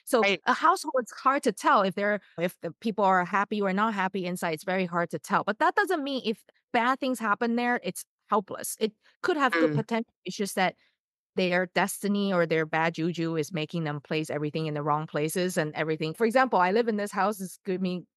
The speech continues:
Speaker 1: insane good luck, but the previous person is a hoarder. <laughs> So that doesn't bring any good luck, right? But, so the flow is bad. But when you're walking down on the street, you can see, like, there are some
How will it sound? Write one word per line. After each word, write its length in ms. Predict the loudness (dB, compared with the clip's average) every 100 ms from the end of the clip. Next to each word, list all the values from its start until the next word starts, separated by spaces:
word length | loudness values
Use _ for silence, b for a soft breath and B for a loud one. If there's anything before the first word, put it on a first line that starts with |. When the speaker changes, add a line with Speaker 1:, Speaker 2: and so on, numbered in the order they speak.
| -8
Speaker 1:
insane 520 | -2 0 0 -2 -2 -2
good 180 | 0
luck, 220 | 0 0 -2
but 140 | -6
the 60 | -6
previous 440 | -6 -6 -4 -6
person 360 | -4 -4 -2 -4
is 120 | -6
a 60 | -6
hoarder. 460 | -2 -4 -4 -14 b b
<laughs> 120 | b
So 420 | -2 2 2 2 -2
that 160 | 0 4
doesn't 260 | 4 4
bring 220 | 2 0 0
any 200 | -2 -4
good 160 | -6
luck, 280 | -8 -10 -8
right? 260 | -2 0 0 _ _ _ _
But, 300 | -4 -2 -2 -4 -10
so 180 | -2 -2
the 100 | -2
flow 440 | -2 2 4 2
is 120 | -2
bad. 380 | -4 -6 -6 -10 _ _ _
But 160 | -2 0
when 200 | -2 -2
you're 160 | 0 0
walking 360 | 2 0 -2 -2
down 240 | 0 0
on 120 | 0 0
the 60 |
street, 300 | -2 -4 -2
you 120 | -2 0
can 180 | 0 0
see, 640 | -4 -12 -10 -4 -2 0
like, 200 | -2 -2
there 160 | 0
are 120 | 0 0
some 440 | 0 0 0 -4